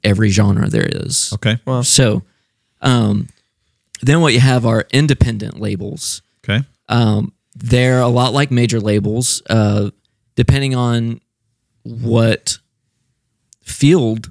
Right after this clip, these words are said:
Speaker 1: you wanna, you want your independent label to, to fall under, you know,
Speaker 2: Mm-hmm.
Speaker 1: you can be selective with that. There can
Speaker 2: Mm-hmm.
Speaker 1: be, there can be Christian independent labels
Speaker 3: Yeah.
Speaker 1: where all they're signing are Christian artists,
Speaker 3: Yeah.
Speaker 1: you know. There can be other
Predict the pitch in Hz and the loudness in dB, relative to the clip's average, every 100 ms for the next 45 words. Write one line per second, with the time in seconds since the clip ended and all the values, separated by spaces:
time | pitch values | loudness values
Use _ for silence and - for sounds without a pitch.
0 | - - 120 113 110 110 110 110 107 - | -14 0 2 4 4 6 4 4 0 -4
1 | _ _ _ _ _ _ 120 123 98 113 | _ _ _ _ _ _ 4 4 4 0
2 | 107 - 117 101 117 92 113 113 98 101 | -2 -2 0 2 0 0 0 2 0 0
3 | - 101 120 151 101 101 98 - - 110 | -2 0 2 2 2 2 0 -2 0 2
4 | 107 101 120 117 110 95 - 98 104 98 | 4 4 4 4 2 2 2 2 0 0
5 | - 90 - 101 - 117 113 - 110 101 | -4 -4 -2 -2 0 2 2 4 4 6
6 | 113 107 104 101 - _ _ 110 110 113 | 4 4 2 0 -8 _ _ 0 2 4
7 | 127 156 - 101 107 95 98 95 101 98 | 4 4 0 0 0 0 0 2 0 0
8 | - 95 98 101 98 101 107 113 110 110 | 0 0 0 0 2 4 2 2 2 4
9 | 107 110 104 101 101 107 - - 104 - | 4 4 4 4 4 2 -2 -2 -2 0
10 | 107 120 127 135 127 123 107 104 101 104 | 2 2 2 0 0 -2 -2 0 0 0
11 | - _ _ - 110 110 110 110 113 120 | -4 _ _ -4 0 4 4 4 4 4
12 | 120 | 2